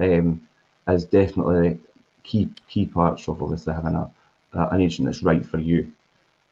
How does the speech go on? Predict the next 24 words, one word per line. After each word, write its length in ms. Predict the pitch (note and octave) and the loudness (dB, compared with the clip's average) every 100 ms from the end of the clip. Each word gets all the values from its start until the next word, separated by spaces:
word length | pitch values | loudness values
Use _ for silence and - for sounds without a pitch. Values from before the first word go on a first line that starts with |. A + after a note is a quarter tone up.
| _ F#2 | _ -4
Um, 440 | F2+ F2 E2+ E2+ _ _ - | -2 0 -2 -6 _ _ -6
and 80 | F#2 | -4
I 40 | |
think 240 | - F#2 | 0 0
you'll 140 | F2+ F2 | 2 2
be 120 | F2 | 2
in 60 | E2+ | 2
agreement 320 | E2+ F2+ E2+ | 2 0 0
with 80 | E2 | 0
that, 180 | D#2+ - | 0 0
Jim. 180 | F#2+ F#2 | 0 2
And 80 | G#2+ | 2
I 80 | A2 | 2
think, 340 | D#3+ D3 - - - _ | 2 0 -4 -20 -20 _
I 40 | - | -2
think, 220 | E3 D3+ | 2 6
Jim, 180 | D3+ C#3 | 8 8
as 260 | B2 A2 A2 | 8 6 4
you 80 | A#2 | 4
say, 160 | A2+ | 6
obviously 440 | G2+ G2 - A#2 - | 6 4 6 6 6
<laughs> 180 | - | 0
you, 140 | G#2+ | -2
c-, 60 | G2+ | -2